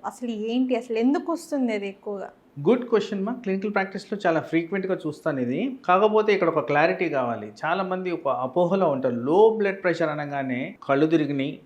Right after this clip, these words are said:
Speaker 2: నీరసం వచ్చింది, అందుకోసం లో బ్లడ్ ప్రెషర్ అనుకున్నాను అనేది
Speaker 1: Yeah.
Speaker 2: ఒక చాలా ఫ్రీక్వెంట్‌గా వింటున్న సమస్య. అసలు ఆ బ్లడ్ ప్రెషర్ రేంజ్ అనేది వన్ ట్వంటీ ఎయిటీ అనేది నార్మల్ రికార్డింగ్.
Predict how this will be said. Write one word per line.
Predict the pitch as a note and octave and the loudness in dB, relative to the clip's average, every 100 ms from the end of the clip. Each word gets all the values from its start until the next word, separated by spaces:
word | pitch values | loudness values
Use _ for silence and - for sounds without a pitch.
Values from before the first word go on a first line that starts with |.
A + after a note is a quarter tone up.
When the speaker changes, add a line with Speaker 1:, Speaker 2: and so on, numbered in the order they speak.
| - | -6
Speaker 2:
నీరసం | A#2+ C3 C#3 E3 | 0 0 0 -2
వచ్చింది, | C3+ C3 B2 B2+ C#3+ - | -2 -4 -8 -8 -8 -2
అందుకోసం | B2+ D3 D3 C#3+ F3+ | -2 0 -2 -2 0
లో | C#3 C#3+ | 2 0
బ్లడ్ | C#3+ C#3 | 0 -4
ప్రెషర్ | D#3 D3+ - | -4 -6 -2
అనుకున్నాను | D3 F#3+ F#3+ A#3 A3+ G#3+ G3+ G3+ F#3 A#2+ - | 2 2 6 6 8 8 8 8 4 2 -2
అనేది | D#3 F3 A3+ | 0 2 4
Speaker 1:
Yeah. | E3+ | 4
Speaker 2:
ఒక | C#3+ | 2
చాలా | - C#3+ D#3 F3 F#3+ F3+ C#3+ A#2 - _ _ - | 0 2 4 4 4 4 2 -4 -16 _ _ 4
ఫ్రీక్వెంట్‌గా | G#3+ A3 A3 G#3 G3+ F#3+ | 4 4 2 4 4 4
వింటున్న | E3+ D#3 E3 G3 F#3 - | 2 0 -2 -4 -8 -4
సమస్య. | C3+ D3+ D3 A#2+ - _ _ - - | -2 -2 -4 -10 -12 _ _ -20 -2
అసలు | D3 D#3 A3 | 0 4 6
ఆ | F#3 | 6
బ్లడ్ | E3 D3 - | 6 4 4
ప్రెషర్ | G3+ F#3+ F#3+ C3 | 2 4 2 2
రేంజ్ | C#3 E3+ D#3 | 2 2 2
అనేది | C#3+ B2+ G#2+ B2+ A3+ - _ _ - | 0 0 -2 -6 -8 -12 _ _ 2
వన్ | D3 A3 | 4 4
ట్వంటీ | A#3 A3 A3 F#3+ | 4 2 0 2
ఎయిటీ | E3 F3 F#3 | 2 2 0
అనేది | D#3 D#3 F3+ | 0 0 0
నార్మల్ | B2+ C3 D#3+ D#3 | 2 2 2 2
రికార్డింగ్. | C3+ C3 C#3 C#3+ | 0 0 0 -2